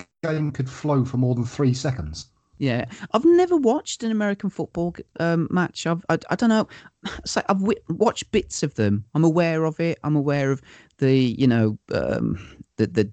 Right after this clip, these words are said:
Speaker 2: touchdowns, and I, I know about quarterbacks and about
Speaker 1: Yeah.
Speaker 2: stuff like that.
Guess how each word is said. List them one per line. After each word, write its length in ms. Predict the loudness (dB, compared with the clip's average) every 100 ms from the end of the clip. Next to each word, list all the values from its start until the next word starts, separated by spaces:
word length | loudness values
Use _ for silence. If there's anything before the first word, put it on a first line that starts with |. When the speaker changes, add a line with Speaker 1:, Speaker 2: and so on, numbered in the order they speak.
| -4
Speaker 2:
touchdowns, 880 | -2 -2 0 2 4 4 4 2 -2 0
and 180 | 0 0 -2
I, 100 | -4 0
I 60 | 2
know 420 | 4 4 4 2 -2 _ _
about 320 | -10 -6 -6 -2
quarterbacks 880 | 2 2 0 -2 -2 -4 -12 -6
and 100 | -2
about 240 | 0 0 -2
Speaker 1:
Yeah. 80 | -2
Speaker 2:
stuff 240 | -2 -2
like 220 | -2 -2
that. 320 | -2 -2 -4